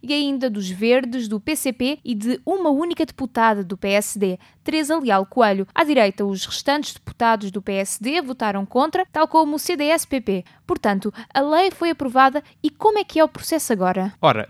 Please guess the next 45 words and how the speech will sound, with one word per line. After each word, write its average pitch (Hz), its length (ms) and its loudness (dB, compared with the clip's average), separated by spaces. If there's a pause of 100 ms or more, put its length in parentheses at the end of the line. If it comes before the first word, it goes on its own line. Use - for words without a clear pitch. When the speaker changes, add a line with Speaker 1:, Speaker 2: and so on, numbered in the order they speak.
Speaker 2:
todos 240 220 0
os 214 100 -2
cidadãos 185 340 2
portugueses - 720 -6
entre 131 260 -4
os 123 80 -6
dezasseis 165 640 -4
e 139 120 -4
os 113 100 -4
dezoito 139 360 -2
anos 185 300 -4
que - 140 -14
quiserem 143 400 0
mudar 127 400 2
legalmente 147 720 0
de 117 80 -10
género 110 540 -4
devem 143 420 -2
apresentar 139 760 -2
um 147 220 -2
relatório. 120 760 -4
Pode 131 160 -2
ser 131 140 -4
subscrito 143 440 -10
por - 100 -20
qualquer 123 280 -2
médico 135 540 -4
ou 123 180 -4
psicólogo 135 640 -2
inscrito 127 380 -6
na 117 100 -4
ordem. 101 440 -8
O 151 80 -6
relatório 180 240 -2 (220)
serve 120 280 -4
só 120 360 -2
para 151 240 2
atestar 139 400 0
a 127 60 0
capacidade 147 800 -2
de 120 160 -6
decisão 175 680 -4
e 139 160 -2
a 135 40 2
vontade 135 560 -2